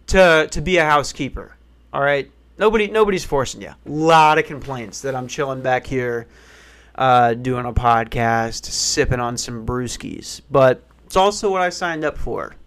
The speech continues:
So I d-, I really don't know what else to tell ya. Um, that's, that's one of the things where when people complain about their jobs, I'm like, "Dude,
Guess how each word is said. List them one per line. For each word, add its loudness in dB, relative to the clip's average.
So 4
I 6
d-, 6
I 6
really 4
don't 0
know 2
what 0
else -4
to 0
tell 2
ya. 2
Um, -6
that's, 2
that's 0
one -2
of 0
the -2
things -4
where 4
when -6
people -2
complain -4
about 2
their 0
jobs, 2
I'm -4
like, -4
"Dude, -8